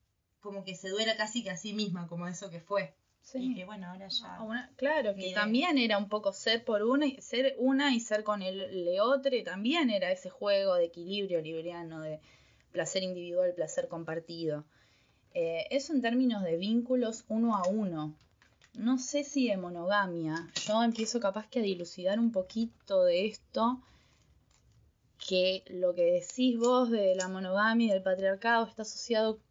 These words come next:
Speaker 2: más, para mí, con lo que plantea ella, el tópico siguiente de proyectos que dejo, eh, unas cuestiones más que tienen que ver con una,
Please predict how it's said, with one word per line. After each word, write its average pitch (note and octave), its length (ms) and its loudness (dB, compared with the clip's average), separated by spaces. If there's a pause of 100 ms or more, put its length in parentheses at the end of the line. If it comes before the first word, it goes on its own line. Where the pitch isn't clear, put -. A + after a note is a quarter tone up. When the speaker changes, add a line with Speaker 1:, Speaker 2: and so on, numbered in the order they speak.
(140)
Speaker 2:
más, B3 500 4
para D#3 220 0
mí, A3 300 4
con G3+ 160 0
lo F3 80 -2
que F3 80 2
plantea F#3+ 500 0
ella, G#3+ 460 0
el E3+ 240 -8 (200)
tópico F3 380 0
siguiente F#3+ 600 0
de D3+ 320 2 (340)
proyectos F#3 720 0
que E3 280 0
dejo, G#3+ 760 0 (460)
eh, D3+ 680 2 (680)
unas A3 180 2
cuestiones A3+ 440 0
más A3 140 2
que A#3 100 0
tienen A3+ 240 2
que A3 100 2
ver F3+ 140 4
con F#3+ 140 0
una, G#3 160 0